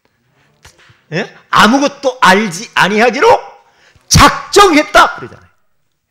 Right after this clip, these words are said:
바울이 이 정도로 이야기해버렸어. 나는 이제 더 다른 거 알 필요 없어. 작정을 해버렸어. 나는 예수 그리스도만 알기로.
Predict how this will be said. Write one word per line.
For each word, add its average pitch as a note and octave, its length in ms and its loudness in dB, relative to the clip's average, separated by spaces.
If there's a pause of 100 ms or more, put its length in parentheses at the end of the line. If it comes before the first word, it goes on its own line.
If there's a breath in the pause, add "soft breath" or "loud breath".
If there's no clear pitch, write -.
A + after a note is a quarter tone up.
바울이 F4 540 2
이 A#3+ 80 -8
정도로 A#3 300 -8
이야기해버렸어. C3+ 500 -12 (480 soft breath)
나는 F3 260 -4
이제 A3 380 -8
더 F#3 200 -6
다른 F3 320 -10
거 G#3 100 -8
알 B2 280 -6
필요 B3 220 -14
없어. F#3+ 680 -16 (1700)
작정을 - 680 2
해버렸어. G#3 420 -2
나는 C3+ 200 -10
예수 F3 280 -6
그리스도만 B2 420 -12
알기로. G2+ 300 -12